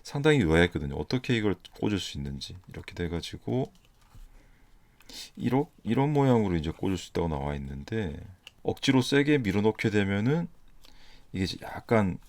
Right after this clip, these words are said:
딱딱한 고무 형태로 되어 있어요. 그래서 이제 완전 플라스틱이 아니고 약간 고무 재질의 느낌의 이제 플라스틱이 되어 있고,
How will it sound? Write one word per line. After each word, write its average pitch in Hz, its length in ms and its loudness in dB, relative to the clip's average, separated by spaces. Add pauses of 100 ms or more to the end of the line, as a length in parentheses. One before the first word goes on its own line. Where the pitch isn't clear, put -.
(360)
딱딱한 156 600 4
고무 104 320 4
형태로 95 320 2
되어 69 200 -4
있어요. 69 320 -8
그래서 78 240 -6
이제 76 300 -6 (180)
완전 85 320 2
플라스틱이 117 520 0
아니고 76 680 0 (540)
약간 110 220 0
고무 117 440 8
재질의 110 560 4
느낌의 104 480 2
이제 87 120 0
플라스틱이 104 480 0
되어 85 220 2
있고, 131 420 -2